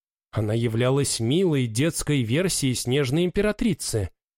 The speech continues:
Была ли она тем же самым третьим по силе духовным зверем на всем континенте? В этот момент она казалась немного раздраженной. Она взлетела в воздух и полетела к нему.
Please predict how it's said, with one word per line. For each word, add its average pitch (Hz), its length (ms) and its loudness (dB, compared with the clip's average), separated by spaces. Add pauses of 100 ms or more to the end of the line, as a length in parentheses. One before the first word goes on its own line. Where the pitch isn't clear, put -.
Была 233 380 4
ли 233 100 2
она 220 200 4
тем 214 280 0
же 185 160 2
самым 196 460 2
третьим 185 520 0
по 175 140 0
силе 190 380 0
духовным 160 600 2
зверем 160 460 2
на 156 120 2
всем 135 300 0
континенте? 208 920 0 (1040)
В 120 240 2
этот 127 280 -2
момент 120 580 0 (200)
она 113 240 2
казалась 127 640 0
немного 123 520 2
раздраженной. 175 880 0 (380)
Она 311 240 2
взлетела 151 540 2
в 113 80 -4
воздух 131 580 0
и 120 200 2
полетела 143 640 0
к - 120 -4
нему. 92 340 0